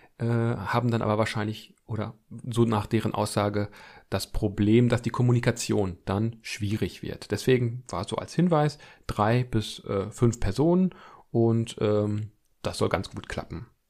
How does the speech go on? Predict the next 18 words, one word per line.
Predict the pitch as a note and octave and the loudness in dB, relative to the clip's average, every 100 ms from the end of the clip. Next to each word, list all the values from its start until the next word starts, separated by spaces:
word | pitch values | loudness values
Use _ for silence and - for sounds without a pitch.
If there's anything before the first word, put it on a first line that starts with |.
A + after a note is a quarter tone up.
| _ _ _ _ _ _ _ _ _ - - _ - | _ _ _ _ _ _ _ _ _ -20 -20 _ -14
Weiterer | B2+ D#3 - D#3 | -6 -4 -2 -2
Aspekt | E3+ - - - - - - - - - | -2 -2 -4 -4 -20 -20 -20 -20 -20 -4
ist, | C#3 C#3 - - | -2 -2 -8 -2
dass | A#2+ A#2+ - - - _ - | 0 0 -4 -12 -18 _ -2
alle | B2 D3 C#3+ | 2 2 0
zur | C#3 | 0
gleichen | A2+ A2+ G#2 | 2 0 -2
Zeit | - - - - - | -8 -10 -14 -20 -12
arbeiten. | F2+ D#2+ - - - - - - - _ - | -8 -6 -8 -10 -20 -20 -20 -20 -20 _ -10
Ähm, | G#2 F#2+ F2+ - - C3 | -8 -6 -8 -12 -16 -4
nicht | C3 D#3+ - | 0 0 -2
so, | - B2+ C3+ B2+ | 2 4 4 2
wie | |
man | A#2 | 0
das | G#2+ G2+ | 0 0
sonst | - F3+ A#3+ - | 2 2 0 -8
von, | - E3+ E3+ E3+ D#3+ - - | -2 0 0 -2 -6 -10 -10
ähm, | C#3+ C#3 C3+ C3+ C3+ | -8 -8 -8 -8 -8